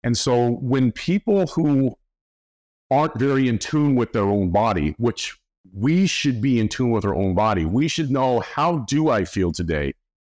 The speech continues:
And just because something that you have on your wrist or on your body somewhere tells you that this is what you feel, if that's not how you feel,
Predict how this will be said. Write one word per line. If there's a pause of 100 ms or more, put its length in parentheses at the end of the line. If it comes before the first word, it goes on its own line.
(120)
And
just
because
something
that
you
have
on
your
wrist
or
on
your
body
somewhere (100)
tells
you
that
this
is
what
you
feel, (320)
if
that's
not
how
you
feel,